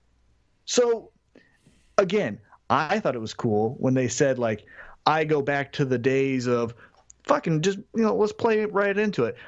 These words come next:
"I go back to the days of Larry the Axe Hennig. I go back to the days of when men were men." And that character I can get into a little bit more than Diet Randy Orton, because Diet Randy Orton is what I see when I see Drew McIntyre.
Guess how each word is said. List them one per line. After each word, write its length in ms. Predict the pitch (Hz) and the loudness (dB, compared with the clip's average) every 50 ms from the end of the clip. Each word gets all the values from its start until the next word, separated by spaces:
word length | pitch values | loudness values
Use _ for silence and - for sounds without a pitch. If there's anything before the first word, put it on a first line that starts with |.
| - | -2
"I 200 | - 131 185 233 | 0 0 0 2
go 140 | 208 208 165 | 2 0 0
back 200 | 143 151 143 135 - | 0 -2 -4 -4 -6
to 60 | 147 | -4
the 140 | 139 131 127 | -2 0 2
days 320 | 131 135 139 143 135 127 | 2 2 2 0 0 -2
of 100 | 131 113 | -4 0
Larry 320 | 117 131 147 156 156 156 151 | 0 2 2 2 0 -2 0
the 120 | 147 147 | 0 0
Axe 320 | 147 147 147 151 - - - | 0 0 -4 -6 -8 -4 -2
Hennig. 300 | 175 165 143 120 107 101 - _ | -2 0 0 -2 -2 -4 -4 _
I 180 | 165 175 202 | 0 0 0
go 200 | 208 185 190 165 | 0 0 0 0
back 240 | 147 156 147 147 143 - | 0 0 -2 -2 -4 -4
to 100 | - 147 | -2 0
the 120 | 139 135 | 0 2
days 420 | 135 135 135 139 143 143 131 - - - - - _ | 2 0 0 0 0 0 -2 -6 -10 -18 -20 -12 _
of 400 | - 151 139 139 135 135 123 120 | 0 2 2 2 0 -2 -4 -2
when 260 | 127 139 135 127 127 - - | -2 -2 0 0 -2 -4 -2
men 360 | 117 123 147 165 170 165 156 | 0 2 2 2 2 0 0
were 120 | 151 156 151 | 0 -2 0
men." 400 | 135 135 156 170 160 123 101 - - - - - - _ | 0 0 0 0 0 -2 -4 -6 -10 -18 -20 -20 -2 _
And 240 | 185 180 151 127 214 | 0 2 2 -2 -2
that 280 | 120 139 156 185 196 - | 0 0 0 0 -2 -4
character 460 | - - 240 247 240 240 254 247 - | -2 0 0 0 0 -2 -2 -2 0
I 80 | 165 170 | -2 -2
can 160 | - 156 147 | 0 0 0
get 160 | 131 156 165 | 0 2 0
into 240 | 175 175 175 - 170 | 0 -2 0 0 0
a 20 | 147 | 0
little 300 | 123 120 139 156 165 160 | 2 2 0 0 2 2
bit 160 | 165 151 139 | 2 0 0
more 440 | 135 127 127 139 156 180 208 208 - - _ _ - | 0 0 2 2 2 0 -2 -4 -8 -14 _ _ 0
than 400 | 135 143 147 147 147 143 135 123 - _ _ _ _ - _ _ _ _ _ _ _ _ _ _ - 110 98 90 | 2 2 2 2 2 0 -2 -4 -8 _ _ _ _ -20 _ _ _ _ _ _ _ _ _ _ -2 -2 2 2
Diet 340 | 147 135 131 151 156 151 - | 2 2 4 2 2 0 0
Randy 380 | 127 127 135 139 135 131 127 120 | -2 -2 0 2 2 2 2 2
Orton, 400 | 120 131 127 76 80 80 - - - | 2 0 0 -2 -6 -10 -14 -6 -6
because 240 | 123 113 160 147 120 | 0 2 2 2 2
Diet 460 | 101 92 87 139 135 147 180 180 160 | -2 -2 0 2 2 2 2 0 0
Randy 320 | - 160 160 156 151 135 131 | -2 -2 -2 0 2 2 2
Orton 340 | 139 151 165 160 165 180 156 | 2 2 0 -2 -2 -2 -2
is 140 | 123 107 | -2 0
what 140 | 110 117 117 | 2 2 2
I 180 | 127 135 156 156 | 2 0 0 -2
see 280 | - - - 127 120 | -2 -2 0 0 0
when 160 | 117 110 117 123 | 2 0 0 0
I 140 | 123 123 | 0 0
see 320 | 117 - - 131 127 120 117 | -2 -2 0 0 2 2 0
Drew 200 | 107 - 110 113 | 0 0 0 2
McIntyre. 560 | 110 110 113 113 - 110 92 104 90 82 - | 2 0 0 -2 -2 -2 0 0 0 0 -2